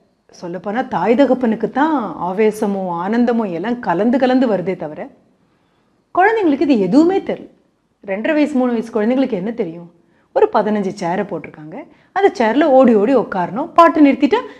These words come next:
அவங்களுக்கு என்ன ஆகும்? பத்து பேர் இருந்தா அது ஒன்பது சேரா மாறும், ஒன்பது எட்டா மாறும். இது எதுவுமே அந்த குழந்தைங்களுக்கு புரியல, கடைசி வரைக்கும் புரியல. ஏன் சேர்களை எடுத்துட்டே இருக்காங்கன்னு புரியல, ஏன் பாட்டு இடையில இடையில நின்னு போகுதுன்னு தெரியல,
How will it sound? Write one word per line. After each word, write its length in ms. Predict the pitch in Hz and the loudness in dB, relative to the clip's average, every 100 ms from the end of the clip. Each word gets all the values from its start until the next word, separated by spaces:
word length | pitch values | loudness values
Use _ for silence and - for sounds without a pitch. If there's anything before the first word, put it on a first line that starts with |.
| _ | _
அவங்களுக்கு 580 | - 403 320 208 403 539 | 4 6 6 4 -2 -4
என்ன 220 | - 311 294 | 2 4 4
ஆகும்? 200 | 262 294 | 4 4
பத்து 240 | 320 311 | 4 6
பேர் 140 | 269 | 6
இருந்தா 200 | 220 196 | 4 4
அது 140 | 285 262 | 2 2
ஒன்பது 280 | 214 202 202 | 2 0 0
சேரா 280 | 190 180 | -2 0
மாறும், 280 | 180 165 269 | -2 -2 -2
ஒன்பது 360 | 349 339 277 202 | 2 4 4 2
எட்டா 240 | 196 208 | 2 -2
மாறும். 200 | 175 220 | -2 -4
இது 140 | 302 254 | -2 0
எதுவுமே 440 | 202 269 302 339 | 2 4 4 2
அந்த 160 | 415 403 | 0 2
குழந்தைங்களுக்கு 440 | 285 262 269 277 220 | 2 2 2 0 -2
புரியல, 280 | 202 170 | -4 -6
கடைசி 440 | - 185 233 330 339 | -6 -6 -4 -2 0
வரைக்கும் 340 | 285 269 349 | -2 -2 -4
புரியல. 280 | 294 208 170 - _ _ _ _ | -2 -4 -6 -14 _ _ _ _
ஏன் 280 | 196 220 320 | -2 2 2
சேர்களை 420 | - 220 214 220 | 2 2 2 2
எடுத்துட்டே 300 | 185 202 226 | 0 2 2
இருக்காங்கன்னு 420 | 202 190 175 170 | 2 -2 -8 -10
புரியல, 460 | 160 233 285 302 320 | -8 -6 -2 0 0
ஏன் 380 | 269 196 269 339 | 0 0 -2 0
பாட்டு 360 | 269 254 254 | 0 0 0
இடையில 160 | 208 202 | -2 -2
இடையில 240 | 190 190 | -2 -4
நின்னு 280 | 185 180 220 | -6 -4 -4
போகுதுன்னு 420 | 254 220 190 180 175 | -4 -4 -6 -14 -10
தெரியல, 320 | 220 302 | -4 -2